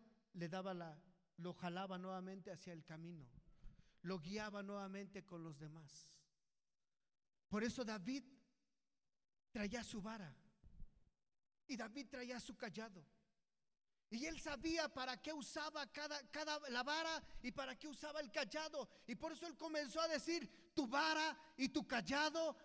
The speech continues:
me infundirán aliento". Y entonces cuando podemos entender ahora sí eso,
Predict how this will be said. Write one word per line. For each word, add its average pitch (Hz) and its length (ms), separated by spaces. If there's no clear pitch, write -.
me 233 220
infundirán 233 1000
aliento". 294 720
Y 233 80
entonces 349 360
cuando 294 280
podemos 320 420
entender 285 540
ahora 311 240
sí 311 140
eso, 330 300